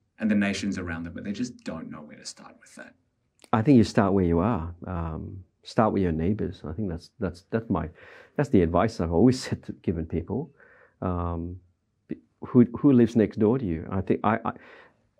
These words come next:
Speaker 2: I think when I've thought of evangelism, I've never thought of,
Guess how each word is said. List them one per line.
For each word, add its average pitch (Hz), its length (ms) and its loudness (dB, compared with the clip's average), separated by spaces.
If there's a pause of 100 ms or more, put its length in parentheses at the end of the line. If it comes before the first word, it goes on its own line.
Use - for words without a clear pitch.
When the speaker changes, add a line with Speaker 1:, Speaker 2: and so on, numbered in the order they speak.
(500)
Speaker 2:
I 143 100 4
think 233 180 4
when 151 140 6
I've 135 220 2
thought 147 160 4
of 107 80 2
evangelism, 101 680 2
I've 113 180 2
never 139 220 6
thought 104 300 4
of, 92 180 4